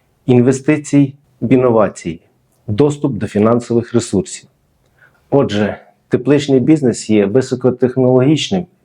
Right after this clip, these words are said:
сільськогосподарським напрямом, що дозволяє вирощувати рослини в контрольованих умовах, незалежно від кліматичних факторів. Це забезпечує можливість отримання високих врожаїв і стабільної продукції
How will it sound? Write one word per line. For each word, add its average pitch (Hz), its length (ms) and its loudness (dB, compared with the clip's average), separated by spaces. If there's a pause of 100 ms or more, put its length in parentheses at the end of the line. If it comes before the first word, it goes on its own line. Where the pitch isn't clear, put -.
сільськогосподарським 123 1120 -2
напрямом, 90 480 -2 (440)
що - 180 -2
дозволяє 120 500 2
вирощувати 117 640 0
рослини 135 520 -2 (280)
в - 20 -20
контрольованих 117 800 2
умовах, 87 520 -2 (100)
незалежно 120 540 2
від 101 220 -4
кліматичних 107 640 -2
факторів. - 480 -6 (260)
Це 123 140 -4
забезпечує 127 640 -6
можливість 120 580 0
отримання 117 480 -2
високих 110 540 -4
врожаїв 117 580 -6
і 113 120 -8
стабільної 135 500 0
продукції 110 720 -6